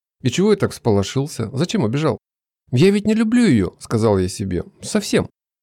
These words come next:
«Зато она тебя теперь любит», ответил я себе с усмешкой. «Совсем». Ну и зачем мне эти головники? Господи, да я с того света вернулся полтора часа назад. Ну вот видишь,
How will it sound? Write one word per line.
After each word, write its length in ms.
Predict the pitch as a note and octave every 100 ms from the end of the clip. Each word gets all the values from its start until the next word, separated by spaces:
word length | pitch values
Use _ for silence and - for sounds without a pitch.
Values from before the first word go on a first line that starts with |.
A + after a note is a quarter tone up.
| _ -
«Зато 440 | G2 D3 - G3+
она 240 | G3+ G#3+ G#3
тебя 400 | F#3 C#3 F3 G3
теперь 440 | C3+ - C3+ C#3
любит», 500 | C3 D#3+ A#2 F#2 F#2 -
ответил 460 | G#2+ F#3 G#3 A#2
я 140 | G#2+ B2
себе 280 | A#2 G#2 G2+
с 80 |
усмешкой. 580 | A#2+ - G2 D#2 E2+ D#2+
«Совсем». 480 | - G#3 G3+ - D#2+ - _ _ _ _
Ну 220 | G2+ C3 G#3+
и 40 |
зачем 400 | E3 - - D3+
мне 160 | F3 E3+
эти 160 | E3+
головники? 720 | D3+ D#3 D3 C#3+ C#3+ - A#2+
Господи, 480 | G#2 F#3 G3+ A#2 G#2
да 120 | A#2+
я 80 | F#3+
с 60 | G3
того 180 | G#3
света 380 | G3+ G#3+ A3+ D3+
вернулся 480 | C#3 D#3 G3 E3+ A2
полтора 400 | C3 - E3 F3+
часа 340 | C#3 C#3 F3
назад. 420 | C#3+ D#3+ E3+ B2 - _ _ _ _ -
Ну 240 | G#2+ B2+
вот 240 | B2+ C3+ F3+
видишь, 400 | G#3+ C3 -